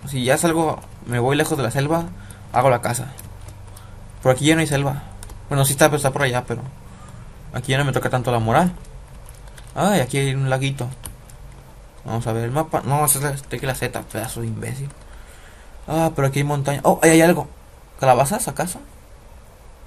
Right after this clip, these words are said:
¿Lo ven, lo ven, lo ven, lo ven? Es por ahí. Creo que son calabazas. ¡Au! Yo pensando que voy a caer en el agua y, y caigo en la,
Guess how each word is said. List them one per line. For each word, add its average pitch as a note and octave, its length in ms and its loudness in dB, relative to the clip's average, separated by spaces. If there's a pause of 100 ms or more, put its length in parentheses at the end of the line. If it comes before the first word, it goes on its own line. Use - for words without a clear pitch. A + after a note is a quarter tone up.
(400)
¿Lo C3 120 -2
ven, E3+ 140 4
lo F3+ 80 6
ven, F3+ 120 6
lo F3 60 4
ven, F#3+ 120 4
lo F#3+ 60 4
ven? G#3+ 180 -2 (300)
Es D#3 320 4
por F3 400 4 (120)
ahí. B2+ 280 4 (1500)
Creo C#3+ 80 -8
que D#3+ 60 4
son E3+ 120 4
calabazas. C3+ 560 6
¡Au! F3 360 6 (1080)
Yo C3+ 120 2
pensando D3+ 300 4
que C#3+ 80 0
voy C#3 80 6
a C#3+ 80 6
caer D3+ 140 6
en D3+ 80 2
el D3 80 6
agua E3 200 6
y, F3+ 280 0
y C3+ 100 -6
caigo C#3 340 4
en C3+ 80 2
la, B2+ 140 4